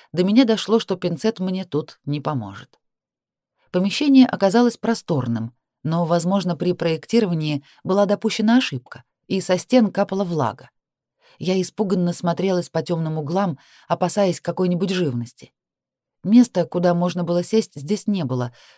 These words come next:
Тёмный сырой пол вовсе не располагал к тому, чтобы на него опуститься. Попытки открыть дверь изнутри ни к чему, кроме новых синяков, не привели. Холод буквально пробирал до костей,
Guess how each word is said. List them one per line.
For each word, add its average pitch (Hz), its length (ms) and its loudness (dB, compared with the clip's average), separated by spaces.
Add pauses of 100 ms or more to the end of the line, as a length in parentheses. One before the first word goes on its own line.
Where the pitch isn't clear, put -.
Тёмный 190 420 0
сырой 175 320 4
пол 214 320 4
вовсе 214 340 2
не 202 100 -4
располагал 208 600 0
к - 80 -20
тому, 175 260 -2
чтобы 151 280 -2
на 151 60 -2
него 156 280 -4
опуститься. - 640 -12 (720)
Попытки 226 420 -2
открыть 180 380 0
дверь 170 300 0
изнутри 170 520 -2 (200)
ни 190 140 -2
к - 80 -14
чему, 190 260 -2
кроме 156 300 -2
новых 160 300 0
синяков, 143 460 -2
не 135 100 -4
привели. 123 460 -10 (960)
Холод 190 380 -2
буквально 175 500 0
пробирал 170 460 0
до 160 80 -4
костей, 170 640 -4